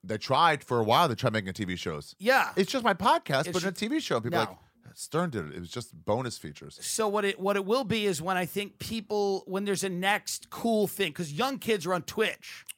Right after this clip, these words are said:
Speaker 1: Right. We're not on Twitch.
Speaker 2: They're live streaming.
Speaker 1: Fuck. We're fucked.
Speaker 2: The
Speaker 1: We're all
Speaker 2: young
Speaker 1: doomed.
Speaker 2: kids. We're not fucked. It's just that's their thing. They, they live stream, and that's what they do.
Speaker 1: Can they get boners anymore?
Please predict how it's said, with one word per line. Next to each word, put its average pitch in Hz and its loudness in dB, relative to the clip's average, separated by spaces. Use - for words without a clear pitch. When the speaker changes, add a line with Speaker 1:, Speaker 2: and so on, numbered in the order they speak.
Speaker 1:
Right. 67 -18
We're 87 -10
not 78 -10
on 71 -16
Twitch. - -20
Speaker 2:
They're 214 0
live 214 4
streaming. - -10
Speaker 1:
Fuck. - -20
We're 82 -16
fucked. - -16
Speaker 2:
The 156 -4
Speaker 1:
We're 165 -2
all 160 -4
Speaker 2:
young 247 6
Speaker 1:
doomed. 233 -4
Speaker 2:
kids. 120 -4
We're 294 -6
not 277 2
fucked. 226 4
It's 170 -4
just 208 -4
that's 196 2
their 196 2
thing. - -6
They, 185 2
they 180 -2
live 196 4
stream, 185 -4
and 190 0
that's 185 2
what 170 -4
they 180 0
do. 233 -2
Speaker 1:
Can 110 -8
they 127 -4
get 127 -6
boners 113 -4
anymore? 135 -8